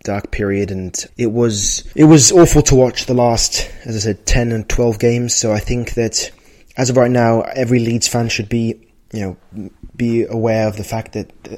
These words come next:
we have the quality. Um, we just need to undergo a lot of structural changes. And, um, I do, you know, in all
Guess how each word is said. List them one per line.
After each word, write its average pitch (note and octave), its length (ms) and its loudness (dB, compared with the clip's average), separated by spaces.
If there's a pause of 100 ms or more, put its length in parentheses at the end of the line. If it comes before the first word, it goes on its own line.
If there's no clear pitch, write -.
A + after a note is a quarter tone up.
(120)
we A#2+ 80 -2
have A2+ 160 -4
the A2+ 60 -8
quality. B2 560 -4 (640)
Um, A2 300 -6
we A2 80 -4
just A2 200 -8
need A2 180 -6
to A2 220 -6
undergo G#2+ 380 -6
a A2 40 -4
lot A2 120 -8
of G#2 100 -10
structural A2 360 -8
changes. A2+ 520 -8 (520)
And, G2+ 500 -6
um, G#2 420 -6
I A2 180 -4
do, A#2+ 540 -2
you A2 80 -12
know, G2+ 120 -8
in G#2 100 -6
all A2 280 -4